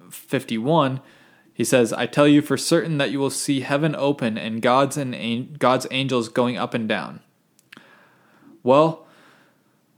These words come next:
I'll tell you what, you don't see that by taking communion.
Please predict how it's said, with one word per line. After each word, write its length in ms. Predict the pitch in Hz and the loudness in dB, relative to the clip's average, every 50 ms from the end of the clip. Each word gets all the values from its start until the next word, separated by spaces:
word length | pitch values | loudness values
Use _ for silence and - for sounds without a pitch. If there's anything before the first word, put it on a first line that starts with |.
| _ _ - | _ _ -8
I'll 60 | 139 - | 0 4
tell 120 | 190 185 | 6 6
you 100 | 170 170 | 6 6
what, 200 | 151 - - - | 4 2 0 -4
you 160 | 101 127 135 | -2 -2 2
don't 220 | 143 185 214 - - | 4 4 2 2 -2
see 240 | - - 202 190 | 0 2 2 4
that 500 | 143 127 113 110 123 - - - _ _ _ _ _ _ - - | 4 4 4 2 2 0 -2 -8 _ _ _ _ _ _ -14 -2
by 240 | - 123 123 120 120 | 0 2 2 2 0
taking 520 | 120 - 143 139 135 - 151 139 127 127 123 | 0 2 0 0 0 0 -4 -2 -2 -4 -2
communion. 600 | - 143 135 127 117 110 101 98 92 107 127 | -2 -2 0 0 0 0 -2 -2 -6 -8 -12